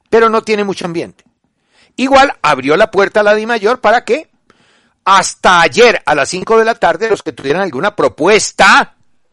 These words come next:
la mandaran. ¿Saben cuántas propuestas llegaron?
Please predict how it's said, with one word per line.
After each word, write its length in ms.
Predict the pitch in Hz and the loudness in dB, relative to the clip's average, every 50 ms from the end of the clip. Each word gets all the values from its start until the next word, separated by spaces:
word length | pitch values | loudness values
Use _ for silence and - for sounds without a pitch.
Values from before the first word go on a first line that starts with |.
| _ _ _ _ _ _ _ _ _ _ _ _ _ _ _ _ _ _ _ _ _ _ _ _ _ _ _ | _ _ _ _ _ _ _ _ _ _ _ _ _ _ _ _ _ _ _ _ _ _ _ _ _ _ _
la 140 | - 202 | -2 0
mandaran. 480 | 240 247 247 214 170 139 113 101 - _ _ _ _ _ _ _ _ _ _ _ _ _ _ _ _ _ _ _ _ _ _ | 0 0 0 0 0 0 -2 -4 -8 _ _ _ _ _ _ _ _ _ _ _ _ _ _ _ _ _ _ _ _ _ _
¿Saben 340 | _ - 180 196 214 214 208 | _ 0 2 2 2 2 2
cuántas 360 | - 214 208 202 - - - | 0 0 0 0 -4 -6 -6
propuestas 480 | - 151 135 - 185 175 - - 202 | -6 -6 -6 -6 -8 -8 -6 -6 -6
llegaron? 460 | 170 147 135 175 214 240 185 104 - | -6 -6 -6 -6 -6 -6 -10 -16 -20